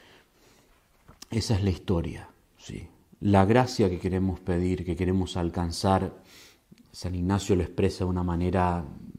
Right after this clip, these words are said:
realmente profundísima, eh, y muy bella también, aunque es una verdad que no nos gusta, digamos, esta realidad del infierno,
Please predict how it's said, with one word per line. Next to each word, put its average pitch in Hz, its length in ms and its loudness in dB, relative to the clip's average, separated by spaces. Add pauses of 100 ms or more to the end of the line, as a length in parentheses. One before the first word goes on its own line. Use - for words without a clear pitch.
(180)
realmente 90 960 0 (460)
profundísima, 87 1120 -4 (1400)
eh, 80 680 -8 (960)
y 95 100 -6
muy 120 220 6
bella 92 580 2
también, 85 540 -4
aunque 90 420 0
es 95 180 -2
una 95 180 2
verdad 87 640 0 (260)
que 87 140 -4
no 87 80 0
nos 85 180 -2
gusta, 107 420 0
digamos, 92 520 -2 (360)
esta 87 280 -2
realidad 87 440 4
del 90 120 2
infierno, 90 720 0